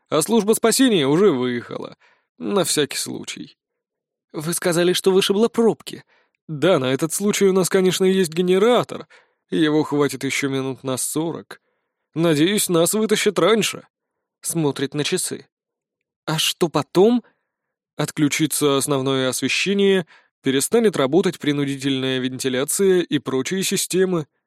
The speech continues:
Звучит ужасно. Кожа покрывается испариной при этой мысли. Уличного света не хватает. Сейчас рано темнеет. Надеюсь, до этого не дойдет и нас выпустят.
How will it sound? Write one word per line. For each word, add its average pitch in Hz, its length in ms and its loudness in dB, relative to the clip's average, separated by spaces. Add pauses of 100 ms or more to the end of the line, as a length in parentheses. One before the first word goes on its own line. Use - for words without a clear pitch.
(580)
Звучит 170 480 -4
ужасно. 175 580 0 (760)
Кожа 226 260 4
покрывается 156 640 4
испариной 127 520 0
при 131 160 -2
этой 127 180 -2
мысли. - 480 -8 (540)
Уличного 151 500 0
света 143 380 -2
не 135 100 -4
хватает. 120 640 -8 (240)
Сейчас - 400 -2
рано 160 400 2
темнеет. 147 720 -4 (880)
Надеюсь, 170 480 2
до 175 80 2
этого 165 300 2
не 160 100 0
дойдет 156 480 2
и 127 160 0
нас 131 240 -4
выпустят. 117 600 -8